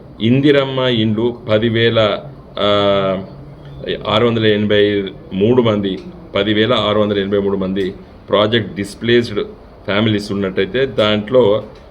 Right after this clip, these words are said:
మరి నాలుగు వేల ఆరు వందల తొంభై ఆరు మంది రిమైనింగ్ బెనిఫిషరీస్‌కి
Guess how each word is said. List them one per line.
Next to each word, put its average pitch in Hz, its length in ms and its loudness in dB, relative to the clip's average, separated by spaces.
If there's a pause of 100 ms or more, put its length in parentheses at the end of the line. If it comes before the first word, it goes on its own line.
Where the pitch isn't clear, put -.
(100)
మరి 104 480 0 (440)
నాలుగు 110 420 2
వేల 117 180 2
ఆరు 107 200 2
వందల 107 200 0
తొంభై 101 340 0
ఆరు 101 100 2
మంది 101 300 -2
రిమైనింగ్ 117 500 0
బెనిఫిషరీస్‌కి 104 1040 -4